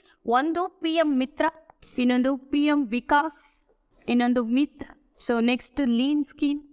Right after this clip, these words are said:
so ಇನ್ನೊಂದು ರೀಚ್ ಔಟ್ ಸ್ಕೀಮ್. So ಪಿ ಎಂ ಮಿತ್ರ, ಮಿತ್ರ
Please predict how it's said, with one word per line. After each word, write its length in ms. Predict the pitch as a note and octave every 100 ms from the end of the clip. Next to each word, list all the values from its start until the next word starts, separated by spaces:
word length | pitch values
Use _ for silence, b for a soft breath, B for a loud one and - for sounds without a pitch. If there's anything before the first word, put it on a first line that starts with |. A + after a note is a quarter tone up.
| _ _ _ _ _ - -
so 220 | - C#4+
ಇನ್ನೊಂದು 720 | D4+ D4+ D#4+ E4+ G#4+ - _ _ _ _ _ A3+
ರೀಚ್ 300 | C4+ D#4+ E4
ಔಟ್ 180 | D#4+ D#4
ಸ್ಕೀಮ್. 320 | - D4+ D#4+ - _ _ _ _ _ _ -
So 300 | - F4 F4
ಪಿ 140 | F4+
ಎಂ 260 | F#4 G4+ E4+
ಮಿತ್ರ, 260 | C#4+ - D4 - - - - _ _
ಮಿತ್ರ 340 | B3+ C#4 D#4